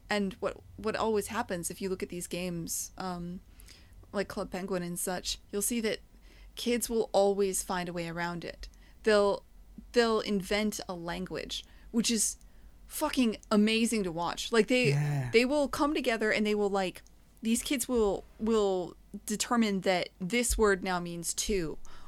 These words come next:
Speaker 1: or moving in a certain way means something. Um, or, and, and they'll, they'll literally invent a language, and an entire community will understand this weird new language, which is kind of,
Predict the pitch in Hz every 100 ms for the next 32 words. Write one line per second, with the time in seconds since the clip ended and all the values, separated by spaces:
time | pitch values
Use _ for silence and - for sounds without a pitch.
0 | - 208 202 190 190 214 240 226 208 190
1 | - 170 190 185 175 185 196 190 - 165
2 | 208 156 - - - - - - 185 185
3 | 180 175 - - - 247 233 214 - -
4 | 220 - - - - - - 175 - 233
5 | 220 233 214 - 226 220 349 294 220 -
6 | 202 233 233 208 202 226 175 - 190 202
7 | 277 247 233 220 233 202 180 185 - 214
8 | 208 202 - - - 208 196 170 165 -
9 | - - - - - 180 220 202 - 190
10 | 214 208 202 185 165 170 175 160 143 -
11 | - - - - - 247 302 294 - 392
12 | 392 -